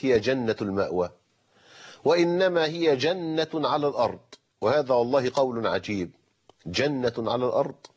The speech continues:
وهذا للأسف يردده اليوم اليهود والنصارى، وبعض ما في كتبهم المحرفة تدل على هذا. لكن ظاهر القرآن الكريم،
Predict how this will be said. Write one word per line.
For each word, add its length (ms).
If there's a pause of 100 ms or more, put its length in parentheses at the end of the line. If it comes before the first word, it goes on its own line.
(720)
وهذا 500 (260)
للأسف 540
يردده 800
اليوم 560 (320)
اليهود 460
والنصارى، 640 (840)
وبعض 640 (1400)
ما 180
في 180
كتبهم 580
المحرفة 680
تدل 400
على 260
هذا. 300 (920)
لكن 320
ظاهر 440
القرآن 520
الكريم، 520